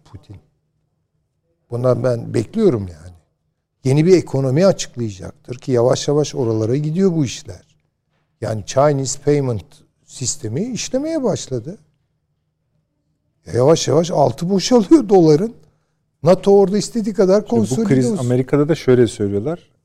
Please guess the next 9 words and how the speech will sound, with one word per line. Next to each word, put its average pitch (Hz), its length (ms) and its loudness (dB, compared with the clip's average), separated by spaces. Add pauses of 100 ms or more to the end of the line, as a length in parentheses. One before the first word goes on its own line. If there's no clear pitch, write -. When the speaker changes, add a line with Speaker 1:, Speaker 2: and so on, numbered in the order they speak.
(160)
Speaker 2:
Ee, 95 340 -12 (320)
nispeten 110 500 -4
tarafsız 95 540 -6
kalemler. 98 600 -10 (500)
Bu 110 120 -10
kriz 120 240 -6
sürmeye 117 520 -4
devam 110 340 2
ettikçe 147 720 -6